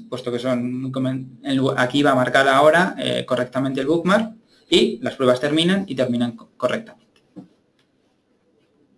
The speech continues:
No solo eso, también tenemos información sobre cómo ha funcionado, eh, la aplicación, cuál ha sido el rendimiento, qué es lo que ha necesitado en las diferentes fases de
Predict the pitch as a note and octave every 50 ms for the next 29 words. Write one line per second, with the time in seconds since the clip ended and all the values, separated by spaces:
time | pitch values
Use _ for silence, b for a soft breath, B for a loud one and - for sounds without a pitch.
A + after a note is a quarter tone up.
0 | _ _ _ _ _ _ _ _ _ _ _ _ _ _ _ _ _ _ _ _
1 | _ _ _ _ _ _ _ _ _ _ _ _ _ _ _ _ _ B B B
2 | B B B B B - D#3 D3+ C#3+ D3+ C#3+ C#3 D3+ F#3 G3+ G3+ G3 C#3+ C3 C3
3 | C3 C#3+ C3+ C3+ C3+ C3 C3 - - - - - - - - D3 C3+ C#3+ C#3 C3+
4 | B2+ - C#3+ C#3 C3 C3+ C3+ C3 C3 B2+ - C#3 C#3+ C#3+ C3+ C3+ - C#3 B2+ A#2+
5 | B2 C3+ C3+ C#3 C#3+ C#3 C3+ B2 B2+ - - - _ _ _ _ _ - - C3
6 | B2+ B2 B2 A#2+ A#2+ A#2+ A#2 A#2 A#2+ A#2+ A2+ A2+ A#2 B2 B2 A#2 A2+ C3+ E3 F3
7 | G3+ F#3+ D3 B2 A#2+ B2 B2 C3 C3 C3 B2+ C3+ C#3 C#3+ C#3+ D#3 E3+ F3 F3+ F3+
8 | D#3 - C3+ B2+ C3+ C3 C3 C3 C3 C3 C3+ - - D3+ D3+ E3+ E3 F3 F#3 F#3+
9 | G3+ G3+ - D3+ D3 D3+ C#3 C3+ B2 - B2 B2+ B2 B2+ B2 B2 - C3+ C3 D#3+
10 | E3 E3 C3+ C#3 D3+ D#3+ E3 -